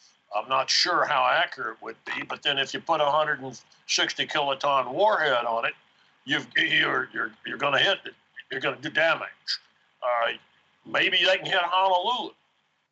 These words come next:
And now you're starting to get in, can they hit Seattle? Oh, can they hit Los Angeles? Those are huge. It do, it, one, one bomb like that would do huge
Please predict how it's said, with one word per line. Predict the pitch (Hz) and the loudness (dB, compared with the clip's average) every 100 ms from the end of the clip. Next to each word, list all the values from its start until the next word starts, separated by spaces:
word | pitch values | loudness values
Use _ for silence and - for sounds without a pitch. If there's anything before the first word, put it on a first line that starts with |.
| _ - | _ -8
And | 131 | -2
now | 165 | 0
you're | 202 185 | 0 -2
starting | - 190 170 | 0 -2 0
to | 156 | -2
get | 156 160 | 0 0
in, | 160 | 0
can | - 135 | -2 -4
they | 127 | -2
hit | 165 156 | -2 0
Seattle? | - 147 151 185 220 240 214 _ _ _ - | 0 2 4 6 4 2 -2 _ _ _ -14
Oh, | 123 - | -14 -10
can | 120 113 | -8 -4
they | 117 | -2
hit | 165 127 | 0 2
Los | 139 - | 4 4
Angeles? | 185 208 214 226 208 - - _ _ _ _ | 2 2 0 -4 -2 -4 -8 _ _ _ _
Those | 180 226 226 | 2 4 2
are | 170 151 | 2 0
huge. | - - 208 262 233 131 117 131 | 0 -6 -2 0 0 -6 -8 -6
It | 127 | -4
do, | 120 151 143 | -2 -4 0
it, | 127 - 143 - | -2 -4 -20 -16
one, | - 208 220 196 | -2 0 0 -2
one | 131 139 190 202 | -4 0 0 2
bomb | 165 127 113 | 2 2 0
like | 107 104 - | -4 -6 -6
that | 101 113 _ _ _ - | -6 -6 _ _ _ -6
would | 143 113 - | -4 -4 -4
do | 151 117 - | -4 -6 -10
huge | 123 - 156 - - | -4 -2 -2 -4 -6